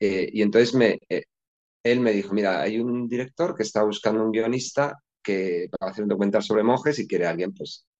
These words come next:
que tenga cierta formación, pues, teológica y tal". Entonces, nada, nos presentó, yo le conocí, eh, y en esa reunión, pues, me planteó esto de hacer un documental de, de monjes. Yo, de primeras, no me hizo mucha gracia, porque yo, <laughs>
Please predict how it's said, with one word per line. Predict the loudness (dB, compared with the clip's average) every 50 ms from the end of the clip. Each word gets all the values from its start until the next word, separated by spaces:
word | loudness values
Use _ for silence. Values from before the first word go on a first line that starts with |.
| _ _
que | -14 -12
tenga | -10 -8 -8 -8 -8
cierta | -10 -10 -10 -10 -12 -12
formación, | -10 -10 -10 -10 -12 -10 -10 -10 -10 -10 -12 _ _ _
pues, | -20 -18 -14
teológica | -10 -6 -2 -2 -2 -2 -2 -4 -2 -2 -2 -2
y | -2
tal". | -4 -8 -10
Entonces, | 0 4 4 4 4 4
nada, | 2 2 2 2
nos | 2 0 -2 -2
presentó, | -4 -4 -2 -4 -4 2 4 4 4 4 0 -8 _ _ _ -6
yo | 0 4 6 6
le | 8
conocí, | 6 6 4 4 4 6 6 6 6 4 4
eh, | 6 6 8 8 8 8 6 4 2 -2
y | -2 -2
en | -2 -2
esa | -2 -4 -4 -2
reunión, | -2 -2 0 0 0 0 -2 -4 -8 _ _ _ _ _ _ _ _ _ _ _
pues, | -4 -2 -2 -2
me | -2 -4
planteó | -4 -2 -2 -2 0 0 0 0
esto | 0 0 0 0
de | -2 -2
hacer | -2 -4 -4 -4
un | -4 -4
documental | -6 -6 -6 -8 -6 -4 -4 -2 -2
de, | -2 -4 -4 -6 _ _ _ _ -6
de | -2 0
monjes. | 0 0 0 0 -2 -2 -4 -6 _ _ -20 -20 -20 -18 _
Yo, | -6 0 4 6 8 8 8 6 6
de | 4 2 4
primeras, | 4 6 6 6 8 8 6 6 4 2 2
no | 2 2 4 4
me | 4 2
hizo | 2 0 0
mucha | 0 0 0 0 2
gracia, | 2 2 0 0 0 0 0
porque | 0 -4 -10 _ -4 -2 0 0 -2 -2 -6 -10 _ _ _ _ _ _ _ _ _ _ _ _
yo, | -10 -2 2 2 4 4 2
<laughs> | 0 -6 -12 -12 -12 -12 -12